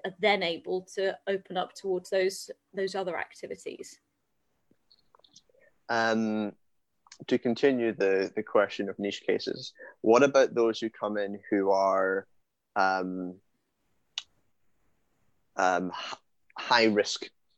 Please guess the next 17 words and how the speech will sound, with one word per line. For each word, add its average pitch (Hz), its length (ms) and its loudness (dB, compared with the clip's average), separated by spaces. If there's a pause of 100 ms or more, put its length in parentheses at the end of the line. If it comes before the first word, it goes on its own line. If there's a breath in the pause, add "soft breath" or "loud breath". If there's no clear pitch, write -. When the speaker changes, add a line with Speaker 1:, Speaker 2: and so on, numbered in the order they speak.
(320)
Speaker 2:
um, 95 520 -2
individuals? 98 500 0
So 101 100 4
those 104 180 8
coming 104 280 2
in 98 120 6
who 101 160 4
are 98 200 4
throwing 107 280 8
themselves 98 420 2
at - 80 -14
things, 95 240 -2
who 101 120 2
are 98 60 2
not 98 260 -2
taking 98 320 0
care, 95 260 4